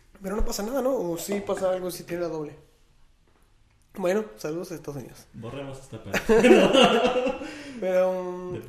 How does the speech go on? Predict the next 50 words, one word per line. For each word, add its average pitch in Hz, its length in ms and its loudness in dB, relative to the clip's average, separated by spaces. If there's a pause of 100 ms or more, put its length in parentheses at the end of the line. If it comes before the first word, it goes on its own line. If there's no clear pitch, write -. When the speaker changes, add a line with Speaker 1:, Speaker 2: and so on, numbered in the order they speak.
Speaker 1:
ah, 196 40 4
bueno, 202 220 6
el, 185 80 4
Speaker 2:
por 185 100 -2
sí. 170 40 0
Speaker 1:
el 180 120 -4
ife 240 460 -4
Speaker 2:
Ajá. 127 280 -8
Speaker 1:
es 180 440 -6 (380)
el 170 200 -8
I 185 80 -4
D 214 160 -8
oficial 196 640 -10
de 190 180 -14
México. 226 340 -14
Speaker 2:
Es 131 80 -14
como 156 220 -8
una 156 320 -8
licencia, 143 800 -10
pero 113 560 -12
no. 123 220 -10 (840)
Speaker 1:
No, 240 140 0
Speaker 2:
Porque 277 60 2
Speaker 1:
es 127 60 -2
Speaker 2:
no - 100 0
Speaker 1:
un, - 60 -2
Speaker 2:
es - 80 4
una - 80 0
Speaker 1:
básic-, - 180 2
Speaker 2:
licencia 139 140 -4
de - 160 -6
conducir, 120 320 -6
Speaker 1:
básicamente 208 460 2
Speaker 2:
o 233 40 6
sea, 233 100 6
Speaker 1:
es 240 60 2
un 220 60 -6
I 220 40 -8
D, 208 60 -6
o - 20 -8
sea. 185 140 -12 (260)
Speaker 2:
o - 80 -12
sea, 135 140 -12
una 139 180 -10
identificación. 107 580 -12 (140)
Speaker 1:
Sí, 233 100 -8
o 240 40 0
sea, 226 120 2
te 202 60 -4
dicen 175 480 -6